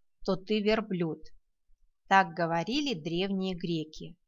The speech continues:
Чем же прославился Афинский полис? Кто смог обеспечить спокойное развитие государства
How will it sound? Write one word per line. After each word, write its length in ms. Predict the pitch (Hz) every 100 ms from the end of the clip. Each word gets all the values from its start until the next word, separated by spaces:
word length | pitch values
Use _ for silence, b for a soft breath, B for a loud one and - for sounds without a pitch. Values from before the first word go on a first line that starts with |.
| _ _ _ _ - -
Чем 260 | - 180 196
же 120 | 226
прославился 840 | 220 294 285 330 349 277 185 - 175
Афинский 720 | - 233 277 233 175 - 214
полис? 560 | 208 269 175 - - _ _ _ _ _ _ -
Кто 320 | - 320 285
смог 440 | - 233 220 -
обеспечить 840 | 180 165 170 - 302 381 370 175 - - -
спокойное 840 | - - 233 240 277 208 180 175
развитие 560 | 190 190 202 208 180 165
государства 920 | 165 - 165 220 349 - - 160